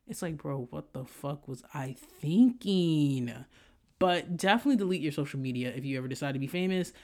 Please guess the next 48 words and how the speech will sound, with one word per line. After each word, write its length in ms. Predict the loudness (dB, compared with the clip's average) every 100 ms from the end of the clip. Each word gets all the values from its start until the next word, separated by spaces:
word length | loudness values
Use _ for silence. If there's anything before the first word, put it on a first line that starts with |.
| -20 _ 2
I 100 | 2
am 140 | 2
surprised 480 | 0 4 4 4 4
that 340 | 2 2 0
Booty 540 | 4 4 4 0 -2 -4
by 460 | -2 2 2 2
Santana, 680 | 0 0 -2 0 -2 -2 -4 -4
that 240 | -6 -4
sample 440 | -4 -4 0 -2
by 220 | 0 0 0
Beyonce, 540 | -2 -2 -2 -2 0
is 200 | -2 -4
still 300 | -4 -4 -2
on 160 | 0 0
there. 380 | 0 0 -2 -6 -20 _ _ _ _
Um, 540 | 0 2 2 2 0 -2
if 200 | -4 -2
you 140 | -4 -8
plan 480 | -6 -4 -2 -4
on 760 | -6 -6 -4 -2 0 -2 -4 -8
buying 340 | -6 -4 2 2
it, 80 |
you 100 | 2
better 160 | 0 0
buy 220 | 0 0
it 80 | 0
now, 180 | 0 2
because 320 | 2 0 -2 -4
I 180 | -6 -4
am 180 | -2 -4
sure 400 | -4 -2 -2 -2
Beyonce 500 | -2 -2 -4 -4 0
will 160 | 0
get 140 | 0 0
rid 120 | 0
of 60 | 0
that 180 | -2
shit 360 | 0 -2 -2 -6 -20 -20 _
somehow, 500 | -8 -2 0 0 0
some 300 | 0 2 2
way, 140 | 0
because 280 | -4 -4 -2
you 80 | -2
don't 80 | -2
talk 140 | -2
about 160 | -2 -2
her 80 |
kids. 320 | -2 -6 -6